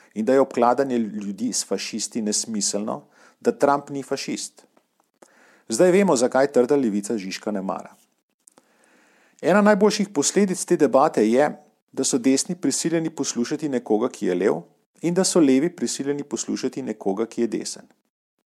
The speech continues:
In ugotovili bi, da si nismo tako daleč narazen. Res pa je tudi, da ne Peterson,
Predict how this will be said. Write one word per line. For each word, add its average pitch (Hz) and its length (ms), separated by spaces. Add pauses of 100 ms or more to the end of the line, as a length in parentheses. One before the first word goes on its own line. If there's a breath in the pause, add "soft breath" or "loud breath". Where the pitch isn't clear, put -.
(120)
In 160 120
ugotovili 180 520
bi, 170 260 (420 soft breath)
da 156 100
si 160 140
nismo 170 380
tako 156 260
daleč 135 380
narazen. 135 540 (640)
Res 123 220
pa - 120
je 101 120
tudi, 143 220
da 117 100
ne 107 120
Peterson, 120 520